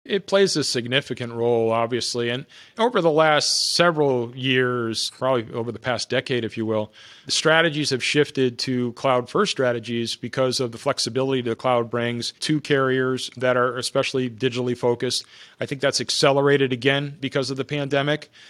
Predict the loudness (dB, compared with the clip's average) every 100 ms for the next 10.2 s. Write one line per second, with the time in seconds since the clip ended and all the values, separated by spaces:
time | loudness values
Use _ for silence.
0 | -16 -2 0 4 4 4 4 6 6 6
1 | 4 2 4 2 2 0 -2 -4 -8 0
2 | 2 4 2 2 4 4 2 -2 -4 0
3 | 2 4 2 0 0 4 6 6 4 4
4 | 2 2 0 2 2 2 -2 -4 -2 -2
5 | -4 -6 -8 -10 -2 0 2 0 0 -2
6 | -2 0 0 -2 -2 2 2 2 0 -4
7 | -10 -20 -20 _ -4 2 2 2 4 4
8 | 6 2 0 -2 -2 -2 0 2 4 4
9 | 4 0 -4 -10 -16 0 4 4 6 6
10 | 4 0